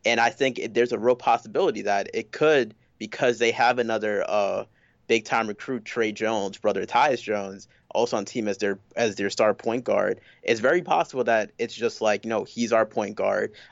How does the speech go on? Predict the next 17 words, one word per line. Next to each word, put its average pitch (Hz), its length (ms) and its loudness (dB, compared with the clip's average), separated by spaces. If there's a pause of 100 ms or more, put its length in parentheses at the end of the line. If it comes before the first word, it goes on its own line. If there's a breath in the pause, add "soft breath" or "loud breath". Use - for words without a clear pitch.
R 110 160 4
J 120 100 0
Barrett's 110 260 2
our 110 120 4
shooting 101 340 -8
guard, 95 320 0 (180 loud breath)
you're 113 200 4
our 101 160 4
wing. 101 480 -6
And, 104 340 -8
and 110 140 -2
they 110 80 4
have 117 240 2
him 113 100 -4
playing 113 280 -4
off 104 300 0
ball, 107 360 2